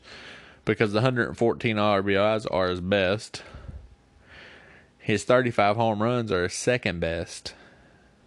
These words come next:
But I guess the reason I,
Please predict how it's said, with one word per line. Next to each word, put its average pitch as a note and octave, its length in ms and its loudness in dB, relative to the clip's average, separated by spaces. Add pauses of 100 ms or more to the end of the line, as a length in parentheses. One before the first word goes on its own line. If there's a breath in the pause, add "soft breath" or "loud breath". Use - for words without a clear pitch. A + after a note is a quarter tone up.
(920 loud breath)
But A#2+ 180 2
I B2 120 4
guess D#3+ 560 0 (580 loud breath)
the B2 140 0
reason C3 420 2
I, G#2+ 280 0